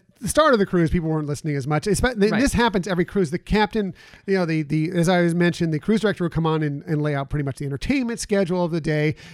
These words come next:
Speaker 1: The captain will come on somewhere around midday usually and tell you where the ship is, where they've been, what the weather's like, how far they've traveled, all this stuff. Usually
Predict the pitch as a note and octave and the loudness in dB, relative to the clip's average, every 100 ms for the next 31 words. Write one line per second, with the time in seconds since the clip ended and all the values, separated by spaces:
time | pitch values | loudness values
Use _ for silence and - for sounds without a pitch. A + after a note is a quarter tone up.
0 | - F#3+ A#3+ A#3 G#3+ G3+ F#3 F#3 F3+ B3+ | -8 0 2 2 0 0 2 2 2 -2
1 | C#4 C4+ A#3 G3+ E3+ E3 F#3 E3 F3 F3+ | -4 -2 0 2 2 2 2 2 0 0
2 | F3+ D#3+ F3 D#3+ E3 D#3 C#3 C3+ C#3 - | 0 0 -2 -2 -4 -2 -2 -4 -8 -8
3 | D3+ A#3 C4+ B3 A#3+ G#3+ - - - D3+ | -6 -4 2 4 4 0 -8 -18 -10 -6
4 | C#3+ C4+ B3+ A#3+ F3 D#3 C#3 F3 C4 B3 | 0 0 2 0 -4 -8 -6 -2 0 0
5 | A3+ G3+ G#3+ G#3 D3 C3 A#2+ A2 - B3 | -2 -2 -4 -4 -6 -10 -12 -14 -4 0
6 | B3 A3+ G#3+ G3+ A3 G3 - F#3+ - - | 0 0 -4 -2 0 -2 -2 -6 -6 -14
7 | - - D4+ C#4 G#3 | -20 -2 2 2 0